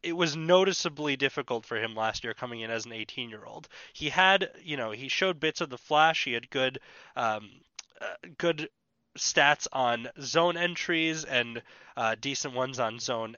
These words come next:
exits as well when he's carrying the puck. He was good as a puck carrier, just at the point where he couldn't do much with it 'cause he kept getting muscled off.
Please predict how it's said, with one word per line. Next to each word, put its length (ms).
exits 480
as 100
well 220
when 100
he's 160
carrying 320
the 80
puck. 220
He 80
was 100
good 160
as 120
a 40
puck 220
carrier, 380
just 260
at 140
the 60
point 300
where 140
he 120
couldn't 360
do 140
much 260
with 160
it 80
'cause 140
he 100
kept 220
getting 200
muscled 400
off. 300